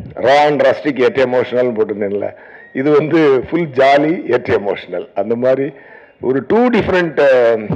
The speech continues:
எமோஷன்ஸ் அவ்வளோ அருமையா ஹேண்டில் பண்ணக்கூடிய ஒரு இயக்குனராகவும் அவர் இருக்காருன்றது மிக, மிக ஆச்சரியமான விஷயம்.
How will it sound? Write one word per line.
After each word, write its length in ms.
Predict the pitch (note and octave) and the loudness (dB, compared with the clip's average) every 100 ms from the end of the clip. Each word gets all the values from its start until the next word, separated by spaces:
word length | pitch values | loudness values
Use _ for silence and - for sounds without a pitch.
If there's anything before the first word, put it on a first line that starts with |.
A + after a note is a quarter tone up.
| - | -4
எமோஷன்ஸ் 520 | B2+ D3 D3+ C#3+ C3 | -4 0 0 -2 -2
அவ்வளோ 260 | C#3+ B2 A#2+ A2+ | 2 2 4 2
அருமையா 280 | B2 D3 D3 | 2 2 2
ஹேண்டில் 380 | G#2+ B2 B2+ A2 | 0 -2 -2 -2
பண்ணக்கூடிய 640 | A2+ G#2 F#2+ G2 F#2+ F#2 - - - - _ - | -4 -4 -6 -4 0 0 -2 -14 -20 -20 _ -6
ஒரு 220 | G#2+ A2+ | -2 0
இயக்குனராகவும் 720 | A#2 C#3+ D3 D#3 C#3 C#3 C#3 | 2 2 2 0 4 4 4
அவர் 220 | C3+ A#2+ A2 | 2 0 0
இருக்காருன்றது 880 | G#2+ A#2+ A2 A2+ A2 C3 B2 G2 G2 E2 - - - | 0 0 2 0 2 2 2 0 -4 -10 -12 -8 -6
மிக, 440 | A2 A2 C#3 D3 | -4 0 2 4
மிக 420 | C#3 C#3+ D3 B2+ | 2 2 4 4
ஆச்சரியமான 500 | A#2+ A#2+ B2 A#2+ A#2 | 2 0 -2 -2 -2
விஷயம். 320 | G2+ - F#2+ | -4 -6 -12